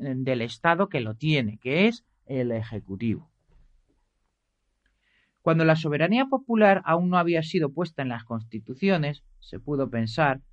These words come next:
como Adam Roland, que la excusa del crimen político era la libertad. Pero durante siglo y medio de soberanía parlamentaria no asomó el peligro de que en nombre del pueblo se legitiminara-, se legitimaran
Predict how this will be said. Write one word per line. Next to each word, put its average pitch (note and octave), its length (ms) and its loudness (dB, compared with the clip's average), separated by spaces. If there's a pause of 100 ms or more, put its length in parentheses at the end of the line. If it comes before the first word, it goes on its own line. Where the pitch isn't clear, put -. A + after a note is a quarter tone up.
como A#2+ 220 -4
Adam C#3+ 200 0
Roland, C#3+ 440 2 (340)
que F#3 100 0
la F3+ 100 6
excusa C#4 420 0
del F#3 160 2
crimen G3+ 340 0
político F3 720 0
era D#3+ 240 -2
la B2 140 -2
libertad. G2+ 500 -6 (520)
Pero A#3 180 4
durante B3 360 2
siglo A3+ 260 2
y G3+ 60 4
medio F#3+ 240 4
de D3+ 100 0
soberanía D#3 640 -2
parlamentaria D3+ 760 -2
no D3 300 0
asomó D#3+ 640 2
el C3+ 160 -2
peligro F#3 460 2
de E3+ 140 -2
que C3+ 100 -6
en B2+ 80 -4
nombre C#3+ 280 -4
del C#3+ 180 -4
pueblo D3+ 340 -2
se F3+ 140 -4
legitiminara-, C3 840 -6
se - 140 -10
legitimaran B2+ 680 -6